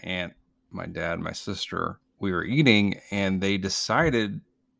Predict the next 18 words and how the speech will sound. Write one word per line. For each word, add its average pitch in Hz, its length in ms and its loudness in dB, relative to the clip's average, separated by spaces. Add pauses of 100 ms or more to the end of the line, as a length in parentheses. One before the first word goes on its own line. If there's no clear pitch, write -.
to, 101 500 -6
lo 107 340 2
and 131 140 4
behold, 110 580 4
drop 107 400 4
a - 120 -8 (120)
karaoke 127 760 2
night 85 260 -4
on - 200 -12
us. - 380 -16 (260)
There 117 140 -2
were 117 160 2
maybe 117 320 0
ten 113 280 -2
people 110 360 -2
in 95 40 -2
the 90 80 -4
restaurant, 98 680 0